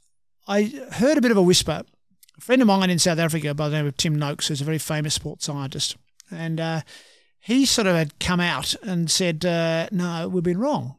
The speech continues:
You know, that it wasn't fat that was the problem. It was, uh, it was carbohydrates." And he'd reversed his own diabetes, and he was a run-, marathon runner, and he, you know, completely changed, uh, everything and had great results. And I thought,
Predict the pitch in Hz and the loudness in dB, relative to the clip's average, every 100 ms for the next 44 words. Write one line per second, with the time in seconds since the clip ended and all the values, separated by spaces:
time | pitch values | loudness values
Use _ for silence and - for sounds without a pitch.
0 | _ - 170 170 190 220 185 220 220 175 | _ -18 -10 -6 -6 -6 -2 0 0 -2
1 | 170 143 - 135 143 120 131 165 - 156 | -2 -4 -6 -8 -8 -10 -12 -20 -14 -6
2 | - 165 160 175 - 151 139 135 254 190 | -2 -2 -4 -4 -4 -6 -8 -6 -6 -6
3 | - - - _ _ _ _ _ - 196 | -8 -10 -10 _ _ _ _ _ -2 2
4 | 185 214 156 165 160 175 160 160 156 165 | 4 4 2 2 2 4 2 2 2 2
5 | 160 160 151 151 156 151 147 139 156 147 | 2 0 -2 -2 -2 -2 -4 -4 -4 -4
6 | 135 131 156 156 160 156 139 160 165 165 | -6 -10 -12 -6 -4 -4 -4 -2 -2 -2
7 | 156 139 135 151 147 143 _ - 147 185 | -2 -4 -6 -10 -14 -18 _ -20 -6 -6
8 | 151 123 151 151 139 156 143 156 160 151 | -2 -2 -2 -2 -2 -2 -4 -4 -4 -4
9 | 139 143 143 160 160 151 143 135 233 190 | -6 -8 -8 -8 -4 -6 -4 -4 -2 -2
10 | - 147 139 165 151 | -2 -2 -2 -2 -4